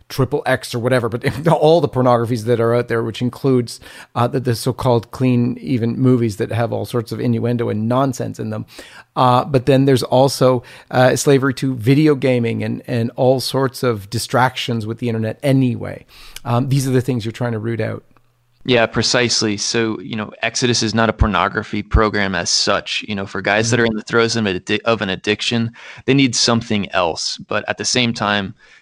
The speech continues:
Speaker 2: therapists love Exodus because many times it's the most effective supplement to their th-, clinical therapy work, because
Speaker 1: Wow.
Speaker 2: it's really bringing order to the, their, you know, their clients', you know, lives, which, you know, they haven't had the smack of in forever, maybe.
Speaker 1: Yeah.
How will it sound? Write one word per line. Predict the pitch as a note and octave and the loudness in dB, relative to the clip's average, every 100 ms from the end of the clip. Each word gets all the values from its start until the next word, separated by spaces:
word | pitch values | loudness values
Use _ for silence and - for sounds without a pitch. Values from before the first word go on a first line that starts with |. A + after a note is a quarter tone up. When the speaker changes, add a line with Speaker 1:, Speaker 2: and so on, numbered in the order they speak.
| _ - | _ 0
Speaker 2:
therapists | A2+ A2+ G2+ - A2 | 0 0 -2 -6 -4
love | G2+ A2 | 0 0
Exodus | F#2+ E2+ - F#2+ F#2+ | 0 -2 -6 -6 -6
because | - G#2 G2+ F#2 | -10 -14 -12 -10
many | F#2+ G2+ G2+ | -8 -6 -6
times | G2+ F#2 F#2 | -6 -6 -8
it's | F#2+ | -12
the | F#2+ | -6
most | G2 - | -6 -6
effective | - - G#2 - F2+ | -10 -6 -8 -6 -8
supplement | - F#2 F#2+ F#2 E2+ | -4 -4 -4 -6 -6
to | - | -6
their | E2 G2+ | -6 -8
th-, | - - | -12 -8
clinical | G#2+ F#2+ - | -6 -4 -8
therapy | - F#2+ F2 - F2 | -6 -2 -2 -4 -8
work, | G1+ - - - _ - _ | -6 -6 -8 -16 _ -20 _
because | - A2 F#2 | -6 -4 -2
Speaker 1:
Wow. | |
Speaker 2:
it's | F2+ - | -4 -4
really | G#2 G2 - | -2 -4 -4
bringing | G#2+ F#2 F2+ | -4 -4 -4
order | G#2+ A2 F#2 D#2+ - | 0 0 0 -2 -6
to | - F#2 | -10 -10
the, | F#2+ - | -8 -8
their, | F#2 F2+ | -6 -4
you | - | -4
know, | F2+ | -4
their | E2+ | -2
clients', | - - F#2+ F#2 E2+ - - | -4 -2 0 0 -4 -6 -8
you | - | -8
know, | E2 | -8
lives, | E2+ F2 E2+ F2 C2 - - | -4 -2 0 -2 -4 -6 -6
which, | E2+ - - | -4 -4 -8
you | - D#2+ | -8 -8
know, | D#2 - _ _ _ | -8 -10 _ _ _
they | G2+ | -4
haven't | F#2+ F#2 F2 F2+ | -2 0 -2 -4
had | F#2 | -4
the | - | -2
smack | - F#2+ F2+ - | -2 -2 -4 -2
of | F2 D#2 | -2 -2
in | D#2+ F2 - | -6 -10 -16
forever, | - E2+ G2 F#2+ B1 | -8 -2 0 0 -2
maybe. | B1 A#1 A#1+ - - - - - | -4 -6 -8 -12 -20 -20 -20 -16
Speaker 1:
Yeah. | - G2+ | -6 -2